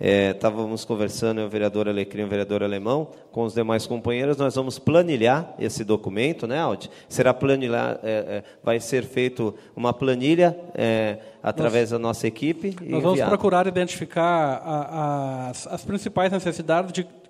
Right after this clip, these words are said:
Speaker 2: de cada localidade. Por isso que a gente pede que coloque a localidade,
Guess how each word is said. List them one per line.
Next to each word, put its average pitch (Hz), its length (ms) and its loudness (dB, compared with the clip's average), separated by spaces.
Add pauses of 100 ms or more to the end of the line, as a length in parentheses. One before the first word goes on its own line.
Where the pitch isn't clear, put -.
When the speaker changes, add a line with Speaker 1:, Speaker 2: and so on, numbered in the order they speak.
(160)
Speaker 2:
de 170 140 -10
cada 226 280 2
localidade. 202 640 2 (320)
Por 160 120 -4
isso 175 80 -2
que - 80 -6
a 190 40 -4
gente 208 200 -6
pede 180 260 -2
que - 100 -10
coloque 151 440 2
a 147 40 -2
localidade, 147 680 0